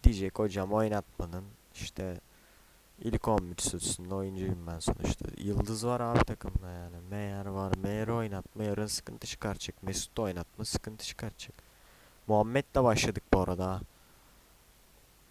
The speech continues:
Muhammed'in iki tane güzel golü vardı. Harika golleri. O yüzden piyasası da artmış. Brentford da izliyormuş. Hemen teklif geldiği gibi Muhammed'i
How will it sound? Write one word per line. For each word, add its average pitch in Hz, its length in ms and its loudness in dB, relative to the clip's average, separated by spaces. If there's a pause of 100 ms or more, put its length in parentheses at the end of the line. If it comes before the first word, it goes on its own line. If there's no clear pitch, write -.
Muhammed'in 113 580 4
iki 123 180 -8
tane 127 260 -10
güzel 123 340 -10
golü 123 280 -10
vardı. 127 500 -10 (1080)
Harika 104 460 2
golleri. 110 540 2 (1200)
O 110 140 0
yüzden 113 420 0 (160)
piyasası 120 460 8
da 127 80 2
artmış. 120 380 -2 (100)
Brentford 113 500 2 (160)
da 113 60 -2
izliyormuş. 101 560 -4
Hemen 117 280 0
teklif - 460 -6
geldiği 110 380 0
gibi 113 200 -2
Muhammed'i 110 760 0